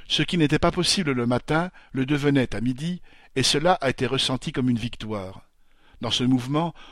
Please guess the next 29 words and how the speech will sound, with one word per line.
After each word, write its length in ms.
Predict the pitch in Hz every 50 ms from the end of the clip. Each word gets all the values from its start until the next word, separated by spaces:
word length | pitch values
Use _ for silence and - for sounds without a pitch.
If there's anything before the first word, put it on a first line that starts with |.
| - -
beaucoup 360 | 123 123 151 151 - - 202
faisaient 320 | 180 - 147 123 123 131 120
grève 420 | 117 120 143 143 135 110 117 - -
pour 140 | - 113
la 80 | 110 107
première 360 | - - 151 143 139 127 110
fois 340 | - - 127 123 123 131 131 - - - - - - -
et 60 | 117
se 120 | - -
sont 200 | 135 - 202 185
rendus 240 | 151 147 131 131 127
compte 380 | - - 151 151 160 - 156 139
qu'ils 160 | - 135 117
pouvaient 280 | - 139 131 127 131 -
compter 440 | - 139 139 - - 147 143 143 - - - -
les 240 | 135 135 131 117 135
uns 60 | 131
sur 180 | - - 123 117
les 220 | 117 117 98 104
autres. 280 | 98 90 - - - - _ _ _ _ _ _ _ _ - - - - - -
Comme 180 | 139 143 139
disait 220 | 139 156 143 160 170
une 200 | - 160 151 135
gréviste 520 | 127 139 135 139 156 135 - - - 95 - - - - -
qui 120 | - - 139
a 60 | -
sorti 400 | - - 147 - - - 156 -
au 100 | - 143
patron 440 | - 147 131 - - 127 123 117 107